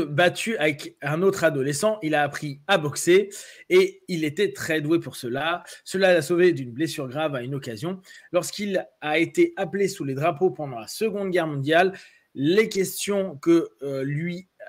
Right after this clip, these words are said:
ont posé un psychiatre de l'armée, ont réveillé son intérêt pour la psychologie. Une ère de paix. Après que José et son frère Juan aient passé vingt-cinq ans à transmettre la méthode Silva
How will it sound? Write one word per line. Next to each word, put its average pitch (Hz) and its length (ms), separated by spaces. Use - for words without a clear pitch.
ont 175 180
posé 175 600
un 135 120
psychiatre 143 680
de 139 200
l'armée, 151 580
ont 147 80
réveillé 151 460
son 135 200
intérêt 147 340
pour 151 140
la 175 120
psychologie. 143 680
Une 160 180
ère 180 220
de 139 100
paix. - 240
Après 175 220
que 190 60
José 190 540
et 120 60
son 147 140
frère 147 260
Juan 131 440
aient 160 400
passé 170 260
vingt-cinq 196 600
ans 190 100
à 170 40
transmettre 156 380
la 151 60
méthode 143 280
Silva 151 640